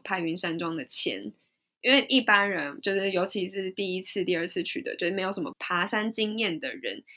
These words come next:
一定不可能是去单攻玉山，你一定要过夜，就是两天一夜。而且就算你有那个体力能力去单攻，很多人去爬玉山的时候是为了要去看星星、看日出，所以就还是会选择去排云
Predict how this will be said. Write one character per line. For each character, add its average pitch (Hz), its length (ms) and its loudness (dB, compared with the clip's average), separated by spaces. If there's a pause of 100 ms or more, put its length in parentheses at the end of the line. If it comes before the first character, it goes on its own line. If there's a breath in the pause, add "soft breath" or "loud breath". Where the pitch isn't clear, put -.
一 196 140 0
定 226 140 4
不 233 100 2
可 214 200 2
能 151 220 -4
是 185 140 0
去 185 120 0
单 156 320 0
攻 139 400 -4
玉 156 220 -4
山， - 320 -2 (220)
你 190 120 0
一 190 40 4
定 190 160 -2
要 190 140 0 (120)
过 165 320 0
夜， - 200 -6
就 185 100 -12
是 196 80 -6
两 156 200 -4
天 180 260 -6
一 - 200 -12
夜。 143 140 -4
而 - 100 -4
且 220 180 0
就 233 160 2
算 208 320 0 (180)
你 190 140 0
有 170 140 4
那 185 100 0
个 190 120 0
体 170 220 -4
力 180 160 0
能 160 260 -4
力 175 180 -2
去 170 360 0 (100)
单 156 300 2
攻， 135 260 -6 (180 loud breath)
很 175 180 2
多 196 120 0
人 196 80 -2
去 214 80 -2
爬 185 220 -2
玉 170 100 0
山 180 180 -2
的 123 60 -6
时 - 100 -2
候 - 80 -6
是 185 140 -4
为 180 160 -2
了 98 60 0
要 107 120 -4
去 175 220 -4
看 180 260 0
星 165 260 2
星、 160 260 0
看 175 280 -2
日 160 180 2
出， 101 340 -4 (380)
所 - 180 2
以 190 80 6
就 208 140 2
还 196 180 0
是 180 140 0
会 190 140 2
选 123 240 -2
择 90 180 -4
去 165 240 2
排 151 220 0
云 165 240 0